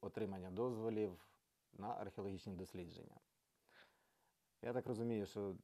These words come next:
нас дивиться в основному фахова спільнота, для вас це не є, е, якимось відкриттям. А, але,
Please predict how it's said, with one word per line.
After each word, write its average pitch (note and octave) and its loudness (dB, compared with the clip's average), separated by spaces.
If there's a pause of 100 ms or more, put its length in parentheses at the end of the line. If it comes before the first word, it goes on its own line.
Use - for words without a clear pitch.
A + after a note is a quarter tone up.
нас G2 -2
дивиться F#2 -4
в F2+ -4
основному F2 -6
фахова F2+ -2
спільнота, C3+ 0 (600)
для G2+ -4
вас G2 0
це - -8
не G2 -2
є, F#2+ -2 (360)
е, G2+ -10
якимось F2 -8
відкриттям. D3 0 (1000)
А, F#2+ 2 (100)
але, C3 6